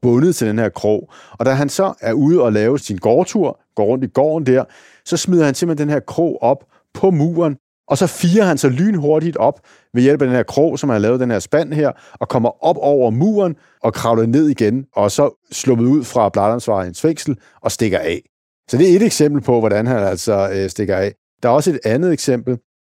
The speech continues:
hvor han, øh, skal fragtes fra det ene sted til det andet i forbindelse med et fængselsophold, og der kører han så i et tog, og der har, er det lykkedes ham at lave en kile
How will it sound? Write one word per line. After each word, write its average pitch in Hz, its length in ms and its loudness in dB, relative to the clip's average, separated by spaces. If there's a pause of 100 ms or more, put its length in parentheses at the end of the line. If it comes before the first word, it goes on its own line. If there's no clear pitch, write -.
(120)
hvor 120 180 2
han, 110 320 0
øh, 104 260 0
skal - 140 -6
fragtes - 760 -4
fra 120 200 -2
det 117 220 2
ene 165 120 2
sted 127 300 2
til 131 160 0
det 107 60 0
andet 107 320 0
i 120 40 0
forbindelse 120 440 -2
med 101 80 0
et 92 60 -6
fængselsophold, 123 680 -2 (260)
og - 120 -6
der 127 40 0
kører 156 280 2
han 143 120 0
så 139 280 0
i 113 280 -2
et 95 80 -4
tog, 156 440 -2
og 131 100 0
der 147 60 2
har, 165 180 -2 (100)
er 131 80 0
det 131 120 2
lykkedes 160 360 0
ham 139 220 -2
at 117 120 0
lave 107 540 2
en 117 140 0 (100)
kile 180 580 -2